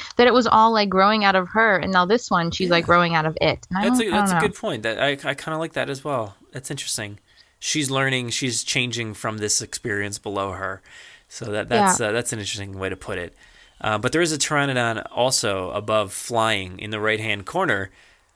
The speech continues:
Speaker 2: Uh, interesting. I don't know. That, that's gonna be fun to see how that's handled, if, if at all.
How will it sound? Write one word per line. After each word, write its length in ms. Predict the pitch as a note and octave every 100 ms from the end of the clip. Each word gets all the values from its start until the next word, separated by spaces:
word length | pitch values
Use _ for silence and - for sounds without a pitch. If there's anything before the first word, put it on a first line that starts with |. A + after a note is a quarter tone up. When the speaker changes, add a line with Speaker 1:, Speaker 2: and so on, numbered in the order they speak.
| _
Speaker 2:
Uh, 340 | - A2+ A2 A2
interesting. 460 | - - - - G2 _
I 140 | - C3
don't 80 | D#3+
know. 220 | G#3 G3 _ _
That, 260 | C#3 C#3 C3 - -
that's 240 | C3+ C#3
gonna 140 | E3+
be 180 | D3+ D3
fun 280 | C#3 B2+ A#2+
to 80 | A#2+
see 200 | - B2+
how 180 | A2 G#2
that's 680 | G#2 D3+ - - - - - _ _ _ _ _ -
handled, 480 | A2 G#2 A2+ F3 -
if, 260 | A2+ -
if 240 | - C#3+ -
at 100 | G#2
all. 320 | - - E3+